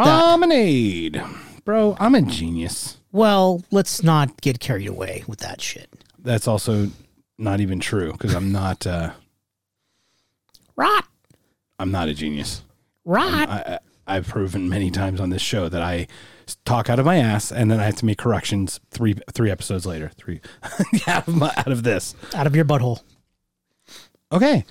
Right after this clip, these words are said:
Speaker 2: The origin of the word prom is older than the tradition itself. It's a shortened version of
Speaker 1: Promenade.
Speaker 2: promenade, the French word for a walk or stroll, which dates back to the sixteenth century. That should have been one of our etymologies, bro. But guess what? We don't need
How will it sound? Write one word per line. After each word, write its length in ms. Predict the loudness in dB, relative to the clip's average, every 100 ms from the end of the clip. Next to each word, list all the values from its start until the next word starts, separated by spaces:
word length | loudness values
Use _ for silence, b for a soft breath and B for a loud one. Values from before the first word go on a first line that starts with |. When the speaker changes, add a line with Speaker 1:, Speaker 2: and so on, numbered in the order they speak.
| b
Speaker 2:
The 80 | 0
origin 300 | 4 4 6
of 60 | 8
the 60 |
word 160 | 8 4
prom 260 | 4 4 4
is 100 | 4
older 320 | 4 4 6
than 160 | 6 6
the 100 | 4
tradition 400 | 2 0 2 2
itself. 460 | 0 -2 -4 -6 -4
It's 180 | 0 0
a 40 |
shortened 440 | 0 4 4 4
version 400 | 2 2 4 2
of 420 | 2 4 4 4 0
Speaker 1:
Promenade. 560 | -6 0 2 2 0 -6
Speaker 2:
promenade, 440 | -4 2 2 2 0
the 80 | -2
French 260 | -2 0 0
word 120 | 0
for 140 | 2
a 60 | 4
walk 320 | 4 2 2
or 180 | 0 0
stroll, 600 | -2 0 2 4 4 2 B B B
which 240 | -2 0 0
dates 240 | -2 -2
back 240 | -4 -6
to 100 | -4 -6
the 60 |
sixteenth 480 | -6 -8 -10 -8 -8
century. 500 | -6 -6 -6 -10 -12 B B B
That 100 | -2
should 180 | 2 2
have 60 | 4
been 140 | 4
one 100 | 6
of 80 | 4
our 60 | 4
etymologies, 560 | 2 2 2 2 0
bro. 260 | 0 -2 -2 -4
But 120 | 0
guess 200 | 0 0
what? 240 | 0 0 -4 0
We 80 | 4
don't 80 |
need 60 | 6